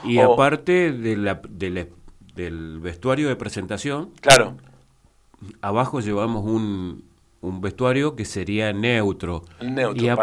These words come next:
Speaker 1: aparte
Speaker 2: para
Speaker 1: se
Speaker 2: ir agregando y cambiando.
Speaker 1: y se van
Speaker 2: Dentro,
Speaker 1: cambiando.
Speaker 2: por-, porque van agre-, va-, van agregando y van cambiando, o sea,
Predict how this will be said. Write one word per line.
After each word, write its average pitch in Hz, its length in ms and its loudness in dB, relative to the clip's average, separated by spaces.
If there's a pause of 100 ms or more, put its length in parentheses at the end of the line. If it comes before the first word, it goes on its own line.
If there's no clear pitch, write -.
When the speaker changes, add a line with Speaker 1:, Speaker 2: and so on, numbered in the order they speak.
Speaker 1:
aparte 190 200 4
Speaker 2:
para 135 200 12
Speaker 1:
se 170 100 12
Speaker 2:
ir 190 260 2
agregando 147 540 8
y 180 80 0
cambiando. 139 440 6
Speaker 1:
y 123 80 4
se 123 140 2
van 123 220 4
Speaker 2:
Dentro, 127 300 6
Speaker 1:
cambiando. 95 300 4
Speaker 2:
por-, 82 160 -12
porque 139 200 0
van 196 160 8
agre-, 160 260 4
va-, 139 180 0
van 143 200 0
agregando 170 300 -2
y - 20 0
van 147 160 2
cambiando, 139 560 -2
o 107 80 -12
sea, - 180 -12